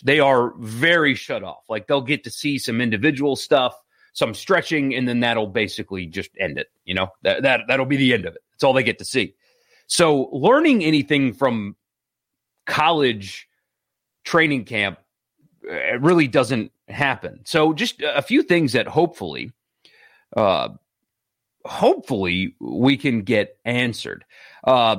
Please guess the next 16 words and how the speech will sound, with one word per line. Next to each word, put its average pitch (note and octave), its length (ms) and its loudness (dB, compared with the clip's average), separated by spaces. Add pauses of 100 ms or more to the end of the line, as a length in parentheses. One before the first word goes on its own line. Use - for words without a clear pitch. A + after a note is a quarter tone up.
and C4 120 6
I'll E4+ 80 6
start D4 360 2
with F3+ 100 -4
Southern D#3 300 2
Miss, C3+ 160 2
J A#2+ 100 -2
P, B2 120 -2
because A#2 240 -4
this - 180 0
picture, - 580 -4 (460)
uh, A#2 320 2 (840)
I F3 40 4
mean, F3 220 2
who G3+ 140 0
knows F#3+ 340 4